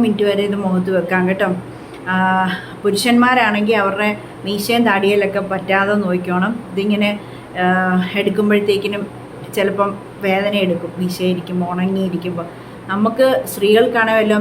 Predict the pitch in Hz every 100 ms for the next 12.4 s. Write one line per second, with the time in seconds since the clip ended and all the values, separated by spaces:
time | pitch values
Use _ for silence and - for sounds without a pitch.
0 | 208 196 - 208 208 190 190 202 196 185
1 | 190 214 330 - - - - - - -
2 | - - - - 185 185 190 180 208 196
3 | 202 208 - 190 180 214 208 190 190 190
4 | 202 214 190 220 220 - - - 202 190
5 | 190 185 226 220 240 277 254 247 240 196
6 | 196 202 196 190 190 180 - 208 208 -
7 | 247 254 214 202 202 196 185 185 185 -
8 | 220 220 208 202 190 190 196 202 196 196
9 | 190 185 190 240 339 - - - - 202
10 | 208 220 196 196 196 196 285 330 - 214
11 | 202 226 233 226 180 185 185 180 180 180
12 | 190 214 233